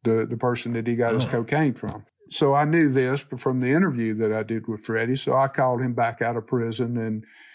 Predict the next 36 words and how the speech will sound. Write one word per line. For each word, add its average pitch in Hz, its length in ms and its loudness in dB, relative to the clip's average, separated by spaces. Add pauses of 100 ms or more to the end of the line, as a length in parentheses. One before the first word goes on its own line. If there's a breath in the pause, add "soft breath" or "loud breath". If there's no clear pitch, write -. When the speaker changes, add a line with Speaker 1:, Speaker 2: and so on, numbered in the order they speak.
(160 loud breath)
Speaker 1:
and 120 160 2
he 123 140 2
testified 120 640 0
against 117 340 -2
his 113 140 -6
cocaine 123 480 0
supplier. 113 560 -2
And 110 180 -6 (640 soft breath)
when 117 200 2
I 110 180 0 (160)
took 127 240 -2
him 117 140 -4
back, 131 520 2
that's 127 260 -4
when 120 200 -2
he, 113 400 -2
uh, 110 220 -4 (260)
we 139 160 4
had 135 180 4
a, 107 180 -2 (360)
I 127 100 4
took 131 300 0
him 123 80 2
back 127 280 2
to - 60 -16
prison 117 480 -4
and, 113 300 -6
and 117 320 -8 (720 soft breath)
we 127 140 6
had 131 160 4
a 127 100 2
real 131 240 4
nice 127 300 2
conversation 123 920 -2
about 113 300 0
him 113 320 -4